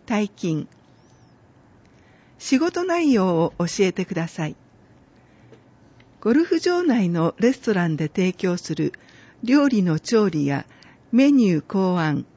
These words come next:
食材の仕入れ、厨房スタッフの体調管理をしています。食材は土浦の市場まで買い付けに行くことがあり、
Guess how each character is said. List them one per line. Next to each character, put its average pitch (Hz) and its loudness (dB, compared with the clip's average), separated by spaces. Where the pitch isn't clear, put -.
食 233 0
材 277 2
の 226 2
仕 208 -2
入 185 0
れ、 165 -2
厨 302 2
房 302 0
ス - -10
タ 277 0
ッ 285 -2
フ - -8
の 156 0
体 277 2
調 285 0
管 262 0
理 160 0
を 151 -2
し - -8
て 170 -2
い 160 -2
ま 139 -4
す。 - -16
食 262 -2
材 262 2
は 214 -2
土 - 0
浦 233 2
の 160 0
市 277 0
場 220 0
ま 180 0
で 165 0
買 240 0
い - 0
付 - -4
け 226 2
に 208 2
行 - -18
く - -20
こ 214 -4
と 196 -2
が 156 -2
あ 147 -4
り、 - -8